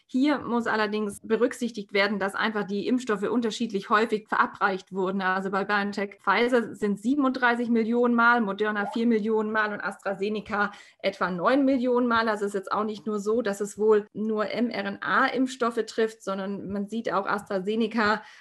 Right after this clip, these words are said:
hat auch ein paar Fälle bei den verabreichten Impfungen. Die Aussagen, die das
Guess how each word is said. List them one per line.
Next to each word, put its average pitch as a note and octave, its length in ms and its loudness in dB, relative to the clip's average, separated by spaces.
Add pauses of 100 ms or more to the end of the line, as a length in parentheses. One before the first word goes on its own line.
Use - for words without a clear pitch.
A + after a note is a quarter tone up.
hat G3 260 -4
auch A3+ 480 0
ein G3+ 220 -2
paar G3+ 260 2
Fälle F#3+ 460 0
bei F#3 180 -4
den F#3+ 160 -6
verabreichten F#3+ 1000 -8
Impfungen. F#3+ 800 -4 (120)
Die A#3 160 2
Aussagen, C#4+ 540 4
die B3 100 -2
das A3 340 -2